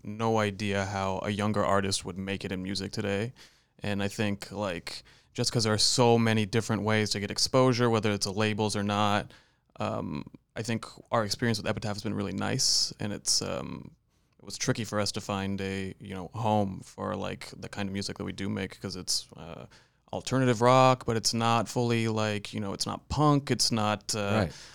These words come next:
Speaker 1: like, avant-garde or anything, it's not fully pop either, so, like, finding that home was really difficult, but we've been really happy with it. And I think we get a lot of love from over there and have great relationships with the people that work there.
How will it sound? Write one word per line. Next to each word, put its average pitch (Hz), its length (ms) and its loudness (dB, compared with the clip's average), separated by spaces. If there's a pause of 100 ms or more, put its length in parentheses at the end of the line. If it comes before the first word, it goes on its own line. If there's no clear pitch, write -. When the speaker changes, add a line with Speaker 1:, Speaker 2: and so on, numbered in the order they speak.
(180)
Speaker 1:
like, - 340 -10 (200)
avant-garde 123 580 6
or 127 100 6
anything, 120 400 2
it's 113 120 -4
not 113 180 4
fully 123 240 2
pop 123 480 4
either, 123 320 4
so, 117 220 4
like, 110 160 4
finding 123 380 6
that 104 120 0
home 104 220 0
was 98 180 -4
really 101 180 -4
difficult, 104 500 -6
but - 180 -4 (280)
we've 127 140 4
been 135 160 6
really 143 220 8
happy 139 260 4
with 156 180 0
it. 180 220 0 (300)
And 117 100 -4
I - 20 2
think 123 280 0
we 117 440 2 (240)
get 120 140 -4
a - 20 0
lot 110 160 2
of 107 80 -2
love 120 540 0
from 127 260 -2
over 127 160 0
there 139 280 0
and 101 280 -4
have 110 180 -8
great 110 300 -4 (800)
relationships 110 560 -2
with - 40 -10
the - 60 -12
people 110 200 -6
that 101 80 -4
work 98 200 -4
there. 143 460 -2